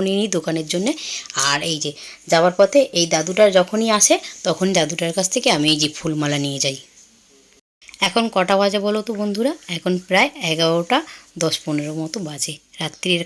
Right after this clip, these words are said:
খাবার করতে বসেছি। আর বাবুকে ক্লাস থেকে নিয়ে এসে একটু দোকানে বসেছিলাম, দোকানে কটা মাল টাল দিয়ে এসে আবার এই যে রাত্রির খাবার করতে বসে পড়েছি। আটা মেখে নিয়েছি, রুটি হবে, আর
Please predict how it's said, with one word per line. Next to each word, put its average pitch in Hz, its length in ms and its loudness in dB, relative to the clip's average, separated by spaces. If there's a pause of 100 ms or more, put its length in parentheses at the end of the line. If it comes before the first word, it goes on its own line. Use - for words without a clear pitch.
খাবার 156 280 -8
করতে 156 280 -10
বসেছি। 147 340 -6 (540)
আর 147 140 -6
বাবুকে 165 320 -4 (100)
ক্লাস 185 280 0
থেকে 196 160 -4
নিয়ে 185 240 2
এসে 226 180 2
একটু - 100 -10 (100)
দোকানে 160 300 -2
বসেছিলাম, 185 400 -4 (380)
দোকানে 165 340 -2
কটা 160 180 -6
মাল 151 260 -4
টাল 156 140 -6 (100)
দিয়ে 151 220 -6
এসে 147 120 -2 (120)
আবার 147 240 -8
এই 143 80 -8
যে 151 120 -8
রাত্রির 156 420 -6
খাবার 165 260 -4
করতে 175 240 -8
বসে 175 220 -2
পড়েছি। 175 260 0 (480)
আটা 160 220 -2
মেখে 160 200 -2
নিয়েছি, 196 340 -2
রুটি 151 360 -4
হবে, 170 180 0 (480)
আর 147 100 -6